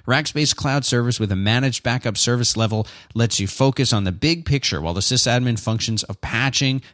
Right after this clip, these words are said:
backing up, and responding to monitoring alerts are handled for you. It's like cloning yourself. Sign up before January thirty-first and you'll save up to three hundred bucks.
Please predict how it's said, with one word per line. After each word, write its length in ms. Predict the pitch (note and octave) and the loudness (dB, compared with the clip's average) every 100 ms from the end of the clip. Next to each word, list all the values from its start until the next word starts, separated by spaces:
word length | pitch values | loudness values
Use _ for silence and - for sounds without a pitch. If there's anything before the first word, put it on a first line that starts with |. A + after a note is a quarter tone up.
| - | -10
backing 340 | D#2+ F2+ G#2 | -8 -4 0
up, 140 | C3 F2+ | 0 0
and 100 | G#2+ | 0
responding 560 | G#2+ - D3 D#3+ D#3 | 0 2 0 2 2
to 60 | C3 | 2
monitoring 520 | C3 C#3 C#3+ B2 B2 | 2 2 0 0 0
alerts 400 | A2+ A#2 A#2 - | 2 2 2 0
are 60 | G#2 | -2
handled 400 | A2+ A2+ A2 - | 0 0 -2 -4
for 360 | - F#2 F2 | -6 -4 -4
you. 220 | C#2 B1+ - _ | -4 -10 -14 _
It's 180 | C3 - | -4 -2
like 160 | E3 - | -2 0
cloning 380 | F3+ F#3 G3+ F#3+ | 2 2 4 4
yourself. 640 | - D#3+ D#3+ - - - - _ _ _ _ _ _ - | 4 4 2 0 -6 -14 -20 _ _ _ _ _ _ 0
Sign 220 | - D#3+ | 2 4
up 60 | D3 | 2
before 260 | B2 C3+ | 0 2
January 400 | B2 B2+ C3+ A#2 | 4 4 4 4
thirty-first 640 | G#2+ A2+ A2 - A#2+ B2 - | 2 2 2 0 2 2 0
and 60 | |
you'll 80 | F#2+ | 0
save 260 | - G#2+ G2+ | 2 2 2
up 120 | F#2+ | -2
to 80 | F#2 | -4
three 400 | - A2 A#2 A2+ | -6 0 2 2
hundred 520 | - A2 G2+ F2 F#2+ | 0 0 0 -4 -2
bucks. 520 | F2 C#2+ - - | -2 -2 -2 -2